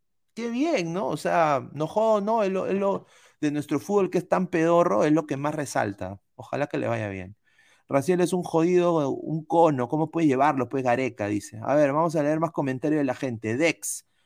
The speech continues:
Fano de nueve. Correcto. El problema de Fano es de que, puta, Fano también llegó en un momento, o sea, lo llevaron porque no había más.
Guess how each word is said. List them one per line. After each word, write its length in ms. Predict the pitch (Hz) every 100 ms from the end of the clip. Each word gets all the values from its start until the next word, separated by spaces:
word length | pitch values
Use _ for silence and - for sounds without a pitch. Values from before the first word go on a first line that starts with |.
| _
Fano 460 | - - 185 180 180
de 140 | 135
nueve. 520 | 147 165 143 113 95 - _ _ _ _ _ _ _
Correcto. 500 | 104 104 131 - - _ _ _ _ _ _ _ _ _ _ _ _ _ _ _ -
El 80 | 156
problema 400 | 165 220 277 254
de 120 | 143
Fano 600 | - 185 160 143 156 226 - - - _ _ _ _ _ - - -
es 160 | 160 185
de 120 | 202
que, 640 | 175 151 127 113 104 95 -
puta, 320 | 160 160 98
Fano 1120 | - 156 165 175 180 175 139 117 101 95 - _ -
también 640 | - 110 113 143 175 175 -
llegó 360 | 117 123 113 139
en 80 | 160
un 80 |
momento, 460 | 165 127 135 151 175
o 440 | 175 160 123 110 107
sea, 200 | 127 120 117 -
lo 220 | 135 151 147
llevaron 500 | 131 143 185 214 190
porque 280 | 175 -
no 120 | 123 151
había 300 | 180 196 143
más. 680 | 139 190 208 - - -